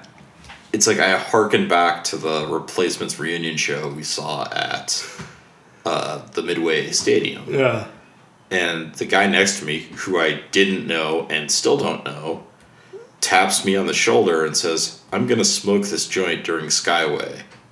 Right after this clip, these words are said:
Speaker 1: I'm like, "Great."
Speaker 2: <laughs>
Speaker 1: Thanks, you know, thanks for keeping me in the loop.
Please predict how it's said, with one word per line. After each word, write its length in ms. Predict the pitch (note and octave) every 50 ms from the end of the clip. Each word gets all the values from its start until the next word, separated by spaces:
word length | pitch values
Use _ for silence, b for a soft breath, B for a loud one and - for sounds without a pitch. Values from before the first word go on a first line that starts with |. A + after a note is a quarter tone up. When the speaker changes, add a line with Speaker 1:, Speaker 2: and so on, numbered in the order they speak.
| - _ - - -
Speaker 1:
I'm 140 | F2 E2 D2+
like, 160 | C#2+ - - - - - - - - - -
"Great." 540 | - - - - F2+ F2 E2+ E2+ - - -
Speaker 2:
<laughs> 1500 | - - - F3+ D#3 - - - - - - - E3 - - D#3 E3 - - - - - - - - - - - - -
Speaker 1:
Thanks, 480 | - F#2 F2+ - - - - - - -
you 80 | F#2 E2+
know, 60 | D2+ C#2+ - -
thanks 420 | - - - - G2 F#2 F2 E2+
for 100 | - F2+
keeping 260 | F2 - F2 E2 D2+
me 100 | E2 E2
in 80 | E2 D#2
the 60 | D2+ D2
loop. 380 | D2 D#2+ D#2+ D2+ C#2+ C#2 -